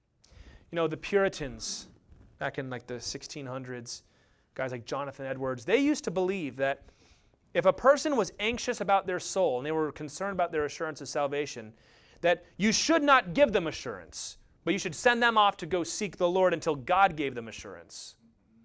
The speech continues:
Now, I get that point, but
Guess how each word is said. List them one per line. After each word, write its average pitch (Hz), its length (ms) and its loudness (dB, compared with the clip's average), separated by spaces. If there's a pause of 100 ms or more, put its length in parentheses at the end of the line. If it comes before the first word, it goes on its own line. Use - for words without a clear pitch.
(360)
Now, 196 260 4
I 202 80 2
get 233 320 6
that 233 220 0
point, 220 460 -6 (960)
but 214 380 6